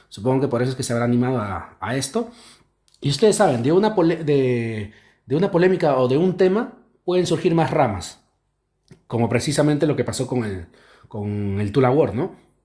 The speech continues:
La entrevista con las tres chicas y ahí pelea entre, entre distintos youtubers de críticas.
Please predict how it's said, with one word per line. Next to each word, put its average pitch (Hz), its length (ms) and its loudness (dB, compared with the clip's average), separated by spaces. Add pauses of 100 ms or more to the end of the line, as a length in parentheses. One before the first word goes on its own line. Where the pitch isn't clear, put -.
(460)
La 117 100 -4
entrevista 127 380 0
con 151 100 2
las 131 120 0
tres 165 160 2
chicas 226 640 -2 (100)
y 127 100 -2
ahí 131 160 2
pelea 135 300 2
entre, 120 360 -4 (280)
entre 123 400 2
distintos 123 420 0
youtubers 120 340 2
de 117 80 -4
críticas. 104 440 -6